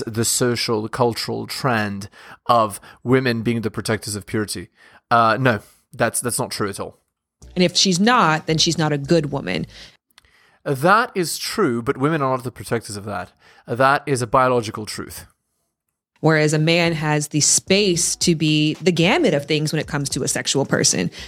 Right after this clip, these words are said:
Speaker 2: And they
Speaker 1: Absolutely. Uh, and the reason is because it's, it's easy for women and it's hard for men. So this is the lock and key analogy. So if you as a man, um,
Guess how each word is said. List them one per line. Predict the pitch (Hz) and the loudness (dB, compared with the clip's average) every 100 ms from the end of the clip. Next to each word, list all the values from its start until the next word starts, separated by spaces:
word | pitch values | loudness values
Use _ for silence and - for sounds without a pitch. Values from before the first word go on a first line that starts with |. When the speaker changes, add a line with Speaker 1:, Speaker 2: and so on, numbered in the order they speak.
| - | -6
Speaker 2:
And | 135 | 0
they | 151 - _ _ | 0 -2 _ _
Speaker 1:
Absolutely. | 147 131 - 220 147 98 - - | 0 0 0 0 -2 -6 -10 0
Uh, | 120 123 - | 4 4 4
and | 135 135 117 | 0 0 -2
the | 127 | -2
reason | 135 185 151 143 | 0 0 -2 -2
is | 120 | -4
because | 123 - 131 | -4 -2 0
it's, | 131 - - | 0 -4 -4
it's | 143 131 - | -2 -2 -2
easy | 185 180 143 143 131 120 | 2 2 2 0 0 -2
for | - - | -2 2
women | 131 139 113 | 2 4 2
and | 113 | 0
it's | 113 - | -2 -4
hard | - 120 107 | 0 0 0
for | 110 | -2
men. | 101 90 90 _ _ | -4 -4 -8 _ _
So | - - 113 98 - - - | -4 0 0 0 -8 -20 -4
this | 139 135 | 0 0
is | 135 120 | 0 2
the | 127 | 4
lock | 143 143 | 4 2
and | 147 131 | -2 -2
key | - | -2
analogy. | 139 123 110 104 104 - - | 0 0 -2 -4 -8 -12 -6
So | - 127 107 - - - - | 0 2 2 -4 -20 -8 -2
if | 143 131 | 0 -2
you | 123 160 196 208 | -2 0 2 2
as | - 156 | 2 0
a | |
man, | 151 160 139 165 226 _ _ _ _ _ _ _ _ _ _ - | 2 2 2 -2 -8 _ _ _ _ _ _ _ _ _ _ -2
um, | 135 127 127 117 | 2 2 2 -4